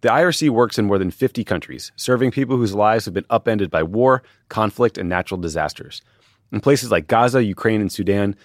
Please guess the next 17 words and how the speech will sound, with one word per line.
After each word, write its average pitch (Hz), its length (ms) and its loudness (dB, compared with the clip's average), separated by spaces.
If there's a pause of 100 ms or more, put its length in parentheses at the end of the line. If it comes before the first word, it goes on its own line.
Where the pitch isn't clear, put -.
(160)
displaced 139 420 0
families 123 400 2
are 104 80 0
experiencing 92 580 -6
war, 123 320 4 (200)
extreme 123 400 -2
hunger, 113 400 -2
and 85 260 -10
life-threatening 95 680 -2
injuries. - 460 -10 (440)
In 107 120 -2
Gaza, 104 460 0 (280)
Ongoing 123 420 2
violence, 120 400 0
bombardment, 107 560 0
and 90 120 -8
blockade 104 540 -2